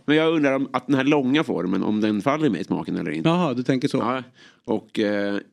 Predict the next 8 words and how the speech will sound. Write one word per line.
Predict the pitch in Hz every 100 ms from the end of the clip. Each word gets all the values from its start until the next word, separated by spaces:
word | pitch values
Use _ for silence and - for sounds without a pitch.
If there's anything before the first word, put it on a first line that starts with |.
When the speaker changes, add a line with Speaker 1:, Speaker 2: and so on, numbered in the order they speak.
| _ _ _ -
Speaker 1:
nej. | 113 120 57 - - _ - -
Speaker 2:
Mm. | 95 90 92 92 101 117 117
Speaker 1:
Tyvärr. | - 107 -
Ja, |
men, | 151 175 143
ja, | 131 123
sen, | - 147 -
ja. | 117